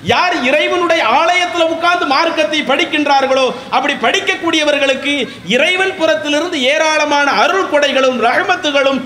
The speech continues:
ஒரு மன நிம்மதியும் இருக்கிறது என்று அல்லாஹ்வுடைய தூதர் சொல்றாங்களே. அப்ப இதுல சொல்லப்படக்கூடிய இந்த பயனுள்ள கல்வியாக என்ன சொல்லப்படுது?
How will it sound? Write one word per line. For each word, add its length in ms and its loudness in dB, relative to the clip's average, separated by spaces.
ஒரு 180 2
மன 280 0
நிம்மதியும் 600 0
இருக்கிறது 680 0
என்று 300 0
அல்லாஹ்வுடைய 580 2
தூதர் 240 -2
சொல்றாங்களே. 800 0
அப்ப 220 0
இதுல 240 2
சொல்லப்படக்கூடிய 680 0
இந்த 160 0
பயனுள்ள 460 2
கல்வியாக 640 0
என்ன 200 2
சொல்லப்படுது? 840 0